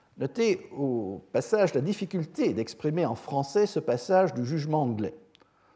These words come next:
dont le passage clé est English law is not a system of identifying absolute entitlement, but of priority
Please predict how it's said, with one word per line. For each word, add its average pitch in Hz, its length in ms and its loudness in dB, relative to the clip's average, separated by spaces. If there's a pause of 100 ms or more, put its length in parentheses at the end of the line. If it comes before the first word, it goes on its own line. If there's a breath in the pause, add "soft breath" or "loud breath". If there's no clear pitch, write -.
dont 135 120 2
le 143 60 4
passage 131 540 0
clé 196 400 2
est 131 420 2 (800 soft breath)
English 185 460 -2
law 117 380 -4 (500)
is 160 200 0
not 220 380 0
a 175 40 -6
system 185 680 -6 (100)
of - 440 4 (380)
identifying 147 760 0
absolute 156 580 -4
entitlement, 147 840 -6 (640)
but 143 360 -2
of 143 320 -2 (340)
priority 143 580 0